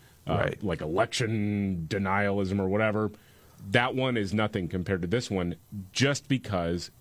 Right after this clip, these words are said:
Speaker 1: it is much easier to convict for whatever it is that they're going to be charging him. When you say, "Hey, look, you, you improperly handled, uh, classified information, and then when we asked for that information, you didn't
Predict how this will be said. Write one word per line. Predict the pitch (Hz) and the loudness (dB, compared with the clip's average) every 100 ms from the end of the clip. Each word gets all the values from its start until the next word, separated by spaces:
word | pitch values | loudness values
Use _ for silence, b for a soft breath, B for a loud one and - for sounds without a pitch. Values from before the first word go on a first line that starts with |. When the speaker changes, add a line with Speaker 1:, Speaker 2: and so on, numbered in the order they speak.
| 120 | -2
Speaker 1:
it | 104 | 0
is | 85 | 0
much | 85 87 101 113 90 | 0 2 2 0 -2
easier | 104 110 104 101 | -2 0 2 0
to | 90 | 0
convict | - 87 80 127 101 - - b b b b - - | -2 -2 2 0 0 -8 -20 b b b b -20 -8
for | - 110 101 85 - - | 0 2 2 0 -6 -4
whatever | 95 98 101 104 | 0 2 4 2
it | 98 | 2
is | 90 | 0
that | |
they're | 90 90 | 0 0
going | 87 | 0
to | 82 | -2
be | 80 | -4
charging | - 151 123 90 | 0 2 2 -2
him. | 80 71 | -4 -4
When | 117 113 101 | 0 2 2
you | 98 | 2
say, | - 131 107 | 2 2 4
"Hey, | 117 | 2
look, | 110 104 - | 2 0 0
you, | 113 101 | -2 0
you | 113 135 | 2 2
improperly | 117 107 113 123 127 107 104 98 | 2 0 2 0 2 0 2 0
handled, | 107 117 113 92 90 98 - B B B | 0 0 0 0 -2 -4 -8 B B B
uh, | 82 95 95 92 - - | 0 2 4 0 -4 -4
classified | 123 120 - 107 | 2 2 2 0
information, | 98 95 127 127 110 | 0 0 0 0 0
and | 98 | 0
then | 101 | 2
when | 98 92 | 2 0
we | 90 90 | 0 0
asked | 107 123 - - | 2 2 0 -4
for | 117 104 | -2 0
that | 98 95 | 2 2
information, | 92 87 87 85 82 87 85 - b b b | -2 -2 -2 -2 -2 -4 -4 -6 b b b
you | 98 107 101 | 0 2 2
didn't | 80 104 95 90 | 0 0 0 -4